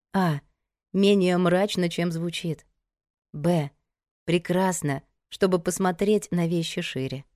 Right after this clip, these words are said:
В, нуждается в оговорке, что, как мы обсудили в главе шестой, мировую историю тем, кто вырос в тысяча девятьсот восьмидесятые и тысяча девятьсот девяностые,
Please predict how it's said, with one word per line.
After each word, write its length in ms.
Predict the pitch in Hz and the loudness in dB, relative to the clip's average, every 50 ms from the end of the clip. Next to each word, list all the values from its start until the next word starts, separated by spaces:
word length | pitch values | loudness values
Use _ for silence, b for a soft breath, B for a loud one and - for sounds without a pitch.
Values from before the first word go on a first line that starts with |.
| _ _ _ _ _ _ _ _ _ _ _ | _ _ _ _ _ _ _ _ _ _ _
В, 400 | - 175 170 190 208 202 165 143 - _ _ _ _ _ _ | -6 0 2 4 4 4 2 0 -4 _ _ _ _ _ _
нуждается 680 | - 180 196 202 190 170 233 240 247 240 226 - - 202 | -2 0 0 0 2 4 4 6 6 4 4 2 -2 0
в 20 | |
оговорке, 580 | 196 208 196 214 226 208 226 262 254 202 - 190 | 0 2 4 2 2 4 4 2 2 2 0 -2
что, 200 | 180 - - 196 | -2 0 -2 -2
как 220 | - - 214 208 | 0 0 -2 0
мы 100 | - 208 | 2 0
обсудили 560 | - - 196 - - - 208 185 214 233 214 190 | 2 0 -2 -2 0 -2 0 2 2 2 4 2
в 80 | 170 | 2
главе 320 | 165 170 175 185 196 214 196 | 2 2 2 4 4 2 2
шестой, 580 | - 160 165 - - - 220 220 175 139 - _ _ _ _ _ | 2 -2 -4 -2 -2 -2 0 2 0 0 -2 _ _ _ _ _
мировую 640 | - 175 190 185 202 202 226 247 240 220 180 - 208 | 0 2 4 4 4 4 4 4 4 4 4 2 0
историю 500 | 196 - _ - 226 226 208 190 185 185 | -4 -2 _ 4 4 6 6 6 4 4
тем, 240 | 170 - 214 208 190 | 2 2 2 2 0
кто 200 | - - - 175 | -2 -2 -2 -2
вырос 440 | 175 185 226 240 214 170 151 - - | 0 2 2 2 2 2 0 0 -8
в 60 | - | -8
тысяча 360 | _ - 214 202 - - 180 | _ -2 -2 -2 0 -2 0
девятьсот 420 | 170 175 170 180 170 - 196 185 - | 0 2 0 0 0 0 -2 -2 -2
восьмидесятые 920 | 156 165 - 175 170 160 160 160 - - 190 202 196 - - 147 147 147 | -6 -2 0 -2 0 0 -2 -2 -2 -2 -2 -2 -2 -2 -2 0 0 0
и 180 | - _ 165 165 | -2 _ -6 -6
тысяча 380 | - - 180 190 - - - 156 | -2 -2 -4 -4 -2 -4 -4 -2
девятьсот 420 | 156 156 160 160 - - 170 165 | 0 -2 -2 -2 0 -2 -2 0
девяностые, 800 | 143 147 143 143 139 143 170 208 196 - _ 143 139 135 143 | 0 -2 0 0 0 0 0 -2 -4 -4 _ -6 -6 -6 -8